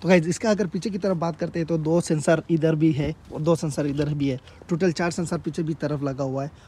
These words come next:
सामने ये देखिए, ये छोटा सा एक mini copper का logo लगा हुआ है। और इसका अगर ख़ास बात है, तो एग्जॉस्ट है guys।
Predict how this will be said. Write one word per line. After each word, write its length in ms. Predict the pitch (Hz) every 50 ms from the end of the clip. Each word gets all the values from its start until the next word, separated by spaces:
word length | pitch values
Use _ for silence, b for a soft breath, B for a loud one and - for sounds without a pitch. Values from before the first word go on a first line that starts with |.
| b -
सामने 360 | - - - 160 175 185 185
ये 140 | 170 170 165
देखिए, 300 | 156 160 143 - 165 151
ये 220 | 156 160 156 156
छोटा 340 | 143 - - 196 196 180 185
सा 120 | 160 -
एक 80 | 156 151 -
mini 200 | 151 156 156 151
copper 280 | 143 151 139 147 147 143
का 100 | 143 143
logo 240 | 139 139 139 147 139
लगा 220 | 139 143 135 139
हुआ 160 | 135 135 147
है। 60 | 156 - b b b b b b b
और 180 | - 143 143 139 - - - - -
इसका 220 | 151 - - 202 190
अगर 140 | 175 165
ख़ास 360 | 160 - - - 165 202 208 190
बात 260 | 170 180 180 175 196
है, 100 | 190 185
तो 180 | 185 - 170
एग्जॉस्ट 340 | 160 143 139 139 151 131 -
है 60 | 135
guys। 220 | 120 120 120 123